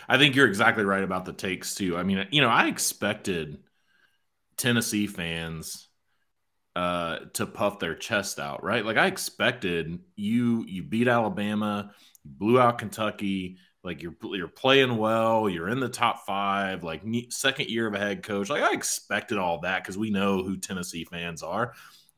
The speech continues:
I did not expect, uh, the national sports media <laughs> to just absolutely overlook, uh, five years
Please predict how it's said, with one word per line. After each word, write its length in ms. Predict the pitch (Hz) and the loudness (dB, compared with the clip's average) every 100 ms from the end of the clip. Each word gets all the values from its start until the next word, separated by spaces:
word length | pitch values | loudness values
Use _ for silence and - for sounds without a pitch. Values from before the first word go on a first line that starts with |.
| _ | _
I 120 | - 330 | -6 -2
did 160 | 359 | 2
not 260 | 107 107 123 | 4 4 4
expect, 880 | 123 - - 101 120 - - - _ _ _ _ _ _ _ 101 | 0 -4 -4 0 0 0 -10 -20 _ _ _ _ _ _ _ -2
uh, 340 | 92 85 80 - | 0 0 -4 -4
the 120 | 101 104 | 0 2
national 840 | 98 95 104 - 117 107 101 98 | 6 6 4 2 0 2 2 0
sports 580 | - - 90 101 101 - | -2 -4 0 0 0 -6
media 640 | 87 87 90 78 73 71 - _ _ _ | -2 0 0 -2 -4 -12 -16 _ _ _
<laughs> 380 | _ _ _ - | _ _ _ -8
to 300 | - 143 123 | 2 4 4
just 480 | 120 117 131 123 - | 2 6 6 6 0
absolutely 1040 | 131 147 131 123 110 110 120 107 101 90 - | 2 2 2 -4 -2 0 0 0 -4 -4 0
overlook, 920 | 113 131 131 104 95 107 110 - - _ _ _ _ _ - | 0 4 2 2 0 -2 -2 -6 -20 _ _ _ _ _ -10
uh, 260 | 92 92 - | -6 -6 -8
five 560 | - - 104 95 120 113 | -12 0 4 4 2 2
years 600 | 95 98 92 82 78 | 0 0 -2 -4 -6